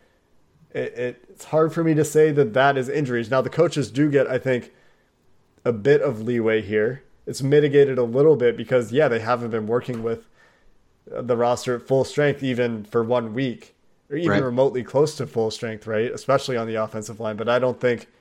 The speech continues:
Speaker 1: that that vindicates the coaching staff.
Speaker 2: Yeah, I would agree. Those would also be my top two. And then I guess, uh,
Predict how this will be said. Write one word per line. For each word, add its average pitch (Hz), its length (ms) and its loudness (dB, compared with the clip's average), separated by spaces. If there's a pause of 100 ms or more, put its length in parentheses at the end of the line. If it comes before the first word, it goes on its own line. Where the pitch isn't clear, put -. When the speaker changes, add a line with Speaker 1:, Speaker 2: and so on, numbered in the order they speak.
(140)
Speaker 1:
that 110 120 -6
that 113 220 -2
vindicates 110 520 -4
the 110 60 -12
coaching 110 320 -8
staff. 110 340 -12 (840)
Speaker 2:
Yeah, 123 220 2
I 139 40 4
would 147 80 6
agree. 147 180 4
Those 120 220 4
would 139 80 4
also 135 220 0
be 104 80 -2
my 98 140 -2
top 92 240 -4
two. 92 220 -2
And 90 140 0
then 92 140 2
I 92 100 2
guess, 214 320 2
uh, 107 240 0